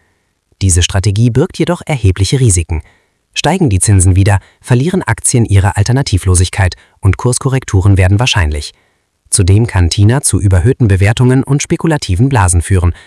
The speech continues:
wenn Anleger die fundamentalen Kennzahlen ignorieren.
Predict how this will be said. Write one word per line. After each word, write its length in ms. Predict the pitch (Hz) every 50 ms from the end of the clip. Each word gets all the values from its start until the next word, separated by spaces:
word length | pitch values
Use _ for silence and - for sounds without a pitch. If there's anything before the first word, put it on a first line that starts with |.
| _ _ -
wenn 160 | 101 95 -
Anleger 420 | - 95 101 98 101 101 120 117
die 100 | 117 131
fundamentalen 680 | 123 - - 101 113 127 147 147 - - 95 95 113 113
Kennzahlen 420 | - 104 92 85 - 90 87 87 -
ignorieren. 500 | 104 110 123 120 117 92 80 78 71